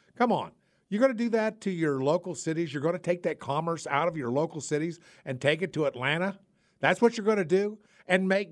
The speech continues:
Kansas City Chiefs fans who might take a five hundred dollar plane,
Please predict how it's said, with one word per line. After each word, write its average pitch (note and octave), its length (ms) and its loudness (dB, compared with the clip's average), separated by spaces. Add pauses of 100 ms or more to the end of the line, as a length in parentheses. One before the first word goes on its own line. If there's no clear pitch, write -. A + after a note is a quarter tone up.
(220)
Kansas G#3+ 580 -4
City G3+ 280 2
Chiefs F#3 440 -4
fans G3 440 -2 (320)
who F#3 160 2
might E3+ 340 0
take F#3 380 0 (260)
a C#3+ 80 -4
five F#3 380 2
hundred F3+ 320 0
dollar E3+ 340 4
plane, E3+ 760 -4